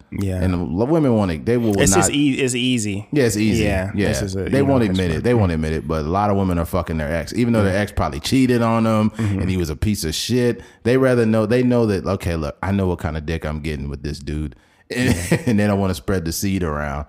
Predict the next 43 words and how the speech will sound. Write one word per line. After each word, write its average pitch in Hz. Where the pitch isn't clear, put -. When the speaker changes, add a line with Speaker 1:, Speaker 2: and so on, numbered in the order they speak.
Speaker 1:
Mm-hmm. 101
Speaker 2:
Yeah, 92
that's, 139
that's 151
just 226
what 202
people 202
do. 180
This 143
is 151
just 151
human 143
nature 131
we're 76
talking 87
Speaker 1:
Yeah. 98
Speaker 2:
about 69
here. 82
Speaker 1:
Yeah, 101
that's 117
real. 101
Yeah, 98
I 123
definitely, 135
but 110
yeah, 110
going 110
back 101
to -
that 98
point, 110
like, -
as 107
men 120
too, 113
we 104
gotta 107
be, 101
be 104
mindful 101
of 95
who 101
you, 95